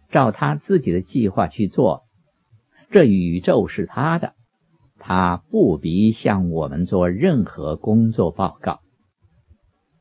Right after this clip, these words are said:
约珥的预言有几个特色。约珥老早就看见了耶和华的日子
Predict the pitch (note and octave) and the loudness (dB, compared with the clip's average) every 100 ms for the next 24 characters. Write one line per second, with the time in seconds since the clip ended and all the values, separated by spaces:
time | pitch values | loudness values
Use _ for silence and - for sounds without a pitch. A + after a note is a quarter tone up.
0 | _ _ _ _ - G#3 A3 A2+ G2 F#3 | _ _ _ _ 6 6 6 4 2 0
1 | E3+ G#2 E2+ E2 A2 B2+ _ _ _ F2 | 0 0 0 2 0 0 _ _ _ -4
2 | G2 - D2 E2 D#2+ - - E3 A2 - | -4 -6 -10 -10 -12 -14 -6 -4 -4 -4
3 | - - _ _ _ _ _ _ _ _ | -4 -4 _ _ _ _ _ _ _ _
4 | _ _ _ _ _ _ - A#2+ A#2 G2 | _ _ _ _ _ _ 0 4 6 6
5 | F2 - _ - F2 F#2 C3+ G#2+ D2 - | 2 -4 _ -4 2 2 2 -2 -6 -6
6 | F2 - G#2+ F2+ E2+ D#2 D2 F2+ G#2+ A2+ | -6 -4 -2 -2 -4 -6 -4 -2 0 -2
7 | - C#2+ D#2+ F#2+ E2+ - - | -4 -8 -6 -6 -6 -8 -12